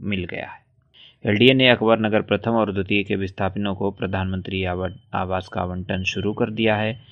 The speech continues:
मंडलायुक्त डॉक्टर रोशन जैकब ने सोमवार को अकबर नगर में लगे विशेष शिविर में पहुंचकर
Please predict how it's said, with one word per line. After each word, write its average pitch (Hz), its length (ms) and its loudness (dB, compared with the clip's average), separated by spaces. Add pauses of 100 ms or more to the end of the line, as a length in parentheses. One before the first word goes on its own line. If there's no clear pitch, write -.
(300)
मंडलायुक्त 107 800 2
डॉक्टर 101 380 0
रोशन 98 380 -2
जैकब 95 360 -2
ने 98 140 0
सोमवार 95 440 0
को 98 140 -2
अकबर 95 300 0
नगर 95 280 0
में 95 240 0
लगे 95 280 0
विशेष 95 360 0
शिविर 92 280 -2
में 92 140 -2
पहुंचकर 113 540 -2